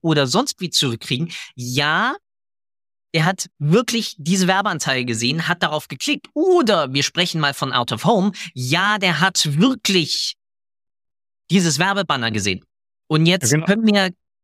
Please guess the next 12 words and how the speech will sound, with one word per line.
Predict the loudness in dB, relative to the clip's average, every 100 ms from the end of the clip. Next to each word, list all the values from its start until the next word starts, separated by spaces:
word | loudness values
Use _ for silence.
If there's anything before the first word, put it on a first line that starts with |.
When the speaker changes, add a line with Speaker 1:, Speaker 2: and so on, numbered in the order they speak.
| _
Speaker 1:
glaub | 0 0
ich, | -2 -4
beide | -2 0 0 0 0 2
uns | 0
sehr | 2 2 2
schnell | 2 2 2
einig | 2 0 -2 0
werden, | -2 0 -4 -4 _ _ _ -6
dass | -4 -2
sobald | 0 0 0
ich | -4 -2
anfange, | 0 -2 0 0 0 -2